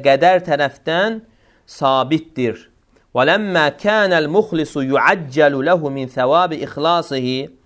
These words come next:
الْحَلَاوَ وَالْمَحَبَّ وَالْمَهَابَ فِي قُلُوبِ النَّاسِ عُجِّلَ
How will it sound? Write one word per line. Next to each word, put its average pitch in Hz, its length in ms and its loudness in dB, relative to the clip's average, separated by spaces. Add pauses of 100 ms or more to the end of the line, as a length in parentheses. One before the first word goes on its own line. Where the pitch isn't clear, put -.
(440)
الْحَلَاوَ 139 680 2 (160)
وَالْمَحَبَّ 127 600 -2 (140)
وَالْمَهَابَ 127 600 0
فِي 135 180 -8
قُلُوبِ 135 420 -4
النَّاسِ 170 480 -2 (440)
عُجِّلَ 165 580 -4